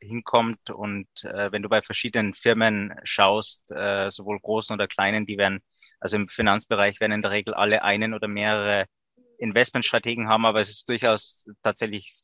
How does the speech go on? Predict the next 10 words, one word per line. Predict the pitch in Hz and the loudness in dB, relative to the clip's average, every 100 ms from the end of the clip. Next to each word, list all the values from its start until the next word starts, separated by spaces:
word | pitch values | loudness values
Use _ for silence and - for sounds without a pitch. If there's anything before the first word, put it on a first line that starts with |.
| _ | _
sehr, | - 120 110 | -2 0 2
sehr | 117 | 0
unterschiedlich, | 131 131 127 117 101 | 0 0 0 -4 2
was | 107 - | 2 2
man | 117 | -6
unter | 107 | -2
der | 104 | 0
Rolle | 98 104 107 | 2 2 0
verstehen | - - 117 113 127 | -2 -6 -4 -4 -4
kann. | - 139 | -2 -2